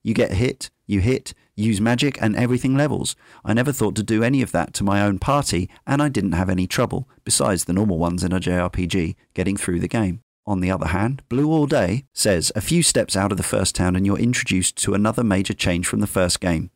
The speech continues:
This gameplay feature is the leveling system, which has no leveling at all. Although a lasting strength of the Final Fantasy series is the changing gameplay and experimentation from game to game, this one feels like an enormous misstep.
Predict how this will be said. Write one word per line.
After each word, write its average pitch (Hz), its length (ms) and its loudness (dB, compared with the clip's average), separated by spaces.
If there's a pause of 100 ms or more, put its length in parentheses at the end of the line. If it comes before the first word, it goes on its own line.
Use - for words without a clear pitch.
This - 160 0
gameplay 98 400 -2
feature 117 340 -2
is 127 220 0 (120)
the 143 80 -4
leveling 139 380 0
system, 92 460 -2 (240)
which 127 160 -2
has 135 240 0
no 120 260 2
leveling 101 420 0
at - 180 -4
all. 107 260 0 (280)
Although 143 400 2
a 117 40 2
lasting 120 460 2
strength - 460 0
of 98 80 -2
the 98 60 -2
Final 104 280 -2
Fantasy 107 320 0
series 110 340 2
is 101 120 0
the 98 60 -2
changing 104 480 0
gameplay 87 360 0
and 98 100 2
experimentation 104 800 0
from 95 180 -4
game 95 200 0
to 98 100 -2
game, 101 240 0 (200)
this - 160 -2
one 143 140 2
feels 110 300 0
like 104 180 -2
an 107 160 2
enormous 113 640 2
misstep. - 440 -2